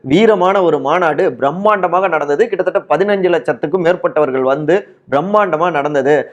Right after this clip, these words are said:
ஆனா, நம்முடைய அ தி மு க மாநாட்டை விளையாட்டுத்துறை அமைச்சரான உதயநிதி ஸ்டாலின் அவரு விமர்சிச்சு பேசினாரு.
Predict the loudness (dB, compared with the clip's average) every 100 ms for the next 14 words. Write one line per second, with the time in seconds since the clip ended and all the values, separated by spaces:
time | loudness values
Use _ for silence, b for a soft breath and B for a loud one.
0 | B 0 2 0 0 -2 -4 -12 -6 -4
1 | 0 2 4 2 0 -4 -6 -2 -2 0
2 | -2 -2 0 0 0 -2 0 2 0 -2
3 | -2 0 0 -2 0 0 0 -2 -4 b
4 | 0 2 2 2 -2 -2 0 2 0 -2
5 | -2 0 0 -2 -2 -2 -2 -6 -6 -2
6 | -2 -2 0 0 2 0